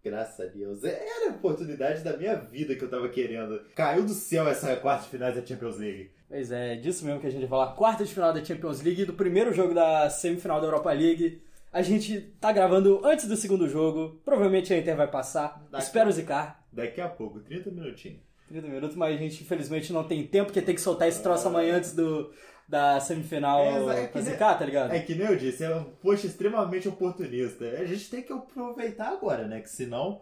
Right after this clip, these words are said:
Speaker 1: não faria nem sentido dropar no ar, né?
Speaker 2: É, a gente tem que terminar ainda a série dos melhores jogadores do Brasileirão e tal, vai sair logo em breve.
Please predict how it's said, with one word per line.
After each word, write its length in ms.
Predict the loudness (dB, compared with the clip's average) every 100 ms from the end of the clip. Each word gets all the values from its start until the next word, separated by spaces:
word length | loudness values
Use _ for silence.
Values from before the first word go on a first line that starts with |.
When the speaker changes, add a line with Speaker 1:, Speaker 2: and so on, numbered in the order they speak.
| _ -10
Speaker 1:
não 100 | -4
faria 340 | 0 0 0
nem 200 | -2 -6
sentido 440 | -4 -6 -4 -6 -4
dropar 340 | -6 -6 -8
no 100 | -8
ar, 180 | -10 -10
né? 160 | -14 -16 _
Speaker 2:
É, 240 | -8 -6 -6
a 40 |
gente 760 | -6 -10 -8 -6 -4 -2 -2 -4
tem 140 | -8
que 60 | -6
terminar 380 | -6 -6 -6 -4
ainda 220 | -4 -6
a 40 |
série 300 | -6 -6 -6
dos 200 | -6 -8
melhores 240 | -6 -6 -6
jogadores 280 | -6 -6 -6
do 40 |
Brasileirão 520 | -8 -8 -8 -6 -6
e 40 | -6
tal, 380 | -4 -2 -2 -4 -6
vai 140 | -4 -4
sair 240 | -6 -10
logo 260 | -8 -8 -6
em 60 |
breve. 500 | -4 -2 -2 -6 -14